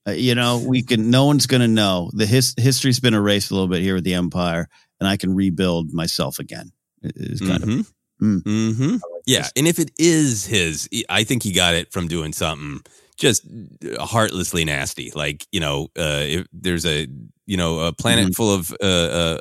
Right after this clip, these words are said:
Speaker 2: abandoned children, and he stole resources, like, you know, like, literally taking candy from babies, and then he's wearing a medal to be like, "Look what I did." <laughs>
Speaker 1: Yep.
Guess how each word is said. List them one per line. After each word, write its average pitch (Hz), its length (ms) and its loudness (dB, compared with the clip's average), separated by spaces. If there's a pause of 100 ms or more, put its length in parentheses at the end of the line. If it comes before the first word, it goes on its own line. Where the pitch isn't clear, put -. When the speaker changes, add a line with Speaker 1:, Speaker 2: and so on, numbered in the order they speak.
Speaker 2:
abandoned 107 540 0
children, 87 440 2
and 80 100 0
he 82 100 0
stole 101 280 0
resources, 82 600 -2
like, 65 240 -6 (300)
you 82 80 0
know, 82 40 2
like, 78 200 -2
literally 107 340 2
taking 92 320 -2
candy 85 280 0
from 85 180 -4
babies, 71 500 -2
and 95 120 -2
then 87 140 -4
he's 98 140 -4
wearing 87 220 -4
a 82 40 -6
medal 85 280 -2
to 98 100 -8
be 92 100 -4
like, 69 180 -8
"Look 65 160 -12
what 82 100 -8
I 71 100 -6
did." 98 560 -4
<laughs> - 40 -20 (300)
Speaker 1:
Yep. 107 200 0